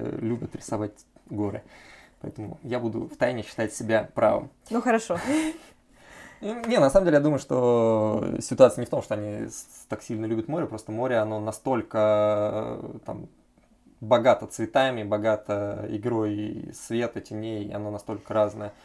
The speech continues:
Speaker 1: в разную погоду, опять же, что
Speaker 2: Знаешь, что я ещё
Speaker 1: рисуй, не
Speaker 2: подумала?
Speaker 1: перерисуй.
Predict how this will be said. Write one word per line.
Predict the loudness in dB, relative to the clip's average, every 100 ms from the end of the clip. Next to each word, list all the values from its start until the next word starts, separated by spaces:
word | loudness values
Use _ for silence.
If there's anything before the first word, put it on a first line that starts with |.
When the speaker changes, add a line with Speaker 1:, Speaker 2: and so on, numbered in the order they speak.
| -20 -2
Speaker 1:
в | 4
разную | 4 2 -4
погоду, | -2 -2 -2
опять | -4 -6 -10
же, | -14
что | -14 -12 -10 -6
Speaker 2:
Знаешь, | 2 2 2
что | -2
я | 0
ещё | 0 0
Speaker 1:
рисуй, |
не | 0
Speaker 2:
подумала? | 0 -2 -2 -6
Speaker 1:
перерисуй. | -8